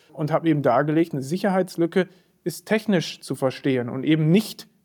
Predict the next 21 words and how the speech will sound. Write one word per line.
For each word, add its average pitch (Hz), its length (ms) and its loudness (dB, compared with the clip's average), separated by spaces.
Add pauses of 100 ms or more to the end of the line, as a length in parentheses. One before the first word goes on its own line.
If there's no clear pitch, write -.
geopolitisch 147 920 2 (220)
strategisch. 143 760 2 (280)
Und 135 100 -4
deswegen 170 300 2
geht 165 160 2
man 165 120 0
jetzt 151 160 -2
auch 127 140 -2
hin 233 400 2
und 147 200 -6
ändert 151 320 0
jetzt 147 200 -2
mit 139 140 -4
dem 135 80 -2
nis 135 180 -8
zwei 135 180 2
Umsetzungs-, 139 600 -2
äh, 117 440 -6
und, 135 260 -6
und 120 120 -6
Cybersicherheitsstärkungsgesetz 143 1600 0